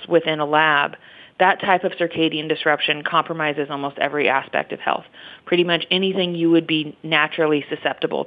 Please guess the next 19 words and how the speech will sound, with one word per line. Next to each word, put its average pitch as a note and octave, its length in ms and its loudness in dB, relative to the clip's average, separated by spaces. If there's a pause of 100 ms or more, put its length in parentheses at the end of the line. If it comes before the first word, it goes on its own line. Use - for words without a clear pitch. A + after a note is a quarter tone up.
to, D#2+ 220 -2 (540)
you're F3+ 180 4
weakened, - 480 -2 (320)
um, D3+ 220 -2
because E3 220 0
the E3+ 80 2
body's E3 400 4
not D#3+ 280 0
able D3+ 300 -2
to D#3 240 -4
process - 460 -2
things D#2 220 -10
properly. - 600 -4 (520)
Um, D#3 440 2
I E3 80 0
think F3 160 -2
metabolism's F3 760 0
one E3+ 320 -4
really E3 400 0